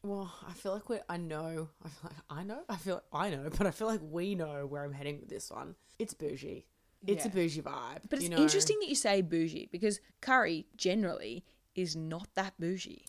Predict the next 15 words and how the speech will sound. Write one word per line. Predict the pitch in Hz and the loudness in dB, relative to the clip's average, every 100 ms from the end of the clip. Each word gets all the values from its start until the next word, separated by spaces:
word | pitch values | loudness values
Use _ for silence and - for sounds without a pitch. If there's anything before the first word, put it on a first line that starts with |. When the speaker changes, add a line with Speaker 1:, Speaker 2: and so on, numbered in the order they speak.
| - - | -20 -8
Speaker 2:
Yeah. | 180 247 | 0 2
Speaker 1:
No, | 247 220 | 2 0
it's | 220 214 | -4 -4
not. | 226 - | -4 -4
And | 196 | -6
I | |
guess | 185 185 220 - - | -4 -4 -4 -8 -10
I | 160 143 | -6 -6
come | 160 165 160 | -6 -8 -10
from | 151 156 | -10 -8
it, | 151 - _ _ _ | -10 -12 _ _ _
and | 170 170 | -6 -4
I'll | 156 | -4
say | - 156 160 | -2 -2 -2
this, | 139 143 | -4 -6